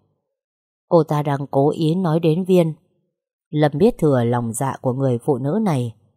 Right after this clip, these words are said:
Khi tâm địa người ta đen tối thì nhìn ai cũng sẽ thấy những xấu xa mà không bao giờ thấy được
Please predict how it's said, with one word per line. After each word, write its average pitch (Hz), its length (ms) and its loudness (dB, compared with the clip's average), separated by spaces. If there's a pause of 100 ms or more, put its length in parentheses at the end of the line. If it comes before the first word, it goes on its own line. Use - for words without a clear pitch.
(260)
Khi 190 140 -2
tâm 185 200 -2
địa 156 220 0
người 127 180 -2
ta 156 140 -2
đen 165 260 -4
tối 156 360 -2 (280)
thì 165 140 -2
nhìn 135 280 -4
ai 160 240 -6
cũng 160 260 -4
sẽ 185 260 -6
thấy 160 240 -2
những 180 200 -4
xấu 151 280 -2
xa 151 360 -4 (440)
mà 151 180 -4
không 208 260 -4
bao 202 160 -2
giờ 135 300 -2
thấy 143 180 -2
được 180 300 0